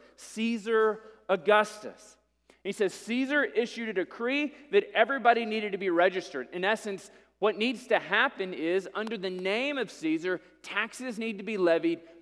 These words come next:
people need to give more money because more Roman peace needs to happen,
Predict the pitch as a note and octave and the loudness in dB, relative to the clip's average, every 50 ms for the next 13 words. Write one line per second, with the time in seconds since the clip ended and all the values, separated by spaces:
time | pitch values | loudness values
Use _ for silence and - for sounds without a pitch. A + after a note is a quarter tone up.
0 | _ - G#3 G#3+ A3 C4 B3+ A#3+ A#3 A#3 A3+ G#3 A3+ F3 A3 A3+ G3+ F#3+ A3 G#3+ | _ -4 -2 -2 0 0 0 0 0 0 -2 -2 -2 2 2 2 2 2 0 0
1 | G3+ G3 F#3+ F#3 F#3 F3+ F3 E3+ - - - _ _ - F3 E3+ F3+ D#3 D#3 D#3 | 2 2 0 0 0 -2 -4 -6 -8 -10 -20 _ _ -8 -2 -2 -2 -2 -2 0
2 | E3 F#3 G#3 G#3+ G#3 G3+ G3 F#3+ G3 G3 F#3+ F3+ F#3+ F#3+ F#3+ F#3+ F#3 - - F3+ | 4 6 8 8 10 8 8 6 4 0 -4 -6 -4 -4 -4 -4 -4 -6 -6 -6
3 | F3 F3+ D#3+ F3 F3+ D#3+ D#3+ E3 D#3+ D3+ - D#3+ D3+ C#3+ | -6 -6 -4 -2 -2 0 2 2 2 2 2 0 -4 -4